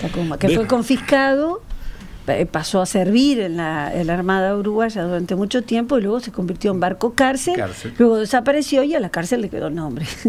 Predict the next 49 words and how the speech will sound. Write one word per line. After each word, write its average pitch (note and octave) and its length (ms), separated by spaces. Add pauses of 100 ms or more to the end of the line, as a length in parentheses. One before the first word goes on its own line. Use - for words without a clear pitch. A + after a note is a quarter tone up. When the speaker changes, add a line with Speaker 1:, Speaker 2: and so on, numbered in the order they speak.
Speaker 1:
<laughs> - 320
Sigue G3 260
siendo G#3+ 400
Tacoma, A3+ 640
pero F#3 160
ya F#3 180
no G#3 80
existe F#3+ 360
el G3 80
barco. G3+ 460
Speaker 2:
Ramón, D#3 560
por A#2 160
su A2 100
lado, C#3+ 460 (220)
agrega, G2+ 540 (240)
"La G2 120
bocina D#3+ 500
y G#2+ 140
otras D3 520 (160)
piezas A#2 680
del F2 220
Graf G#2+ 280
Spee D3 340 (360)
se G#2+ 100
encuentran B2 520
en G2 120
el F#2 140
cuartel C3+ 760
de G2+ 100
Sarandí F2+ 540
del F2+ 240
G". G#2 220 (480)
Allí G#2+ 320
fueron D3+ 300
alojados G#2 300
Speaker 3:
Sí. B2+ 40
Speaker 2:
los G#2 140
alemanes, G2+ 520
Speaker 3:
Hay F2 100
Speaker 2:
además. A#2+ 200
Speaker 3:
muchas E3+ 240
piezas A2 380
ahí F#2 140
en F#2+ 80
Speaker 1:
Muchas F2 340
Speaker 3:
Sarandí F#2+ 320
Speaker 1:
piezas. F2 180
Speaker 3:
del E2 80
G. - 40